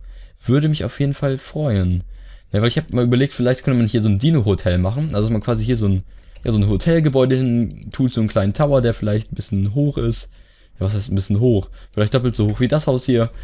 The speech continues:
wo dann ein paar Zimmer sind, wo dann auch mal ein paar Gäste übernachten könnten, ne? Das war so meine erste Idee, dass man hier einfach so ein Dino-Hotel baut. Für Gäste halt, ne? Allerdings bin ich mir noch nicht sicher, was wir da wirklich hinbauen sollten. Wenn ihr da eine Idee habt, dann schreibt's mir auf jeden Fall in die Kommentare.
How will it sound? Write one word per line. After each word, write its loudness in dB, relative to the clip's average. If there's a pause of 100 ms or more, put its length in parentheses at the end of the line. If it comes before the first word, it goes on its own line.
(160)
wo -2
dann 2
ein -4
paar 0
Zimmer 2
sind, 0
wo -2
dann -2
auch -6
mal 0
ein -2
paar 0
Gäste 2
übernachten 0
könnten, -2
ne? -2 (340)
Das -8
war 0
so 2
meine 4
erste 2
Idee, 2
dass -8
man -2
hier -2
einfach -4
so 0
ein 2 (360)
Dino-Hotel 4
baut. 0
Für -4
Gäste -2
halt, -2
ne? -2 (720)
Allerdings 2
bin 2
ich 0
mir 2
noch 2
nicht 2
sicher, 0
was -4
wir 0
da 2
wirklich -4
hinbauen 0
sollten. 2
Wenn -2
ihr 0
da 2
eine 0
Idee 0
habt, -8
dann 0
schreibt's -4
mir -2
auf -12
jeden -4
Fall -2
in 2
die 0
Kommentare. -2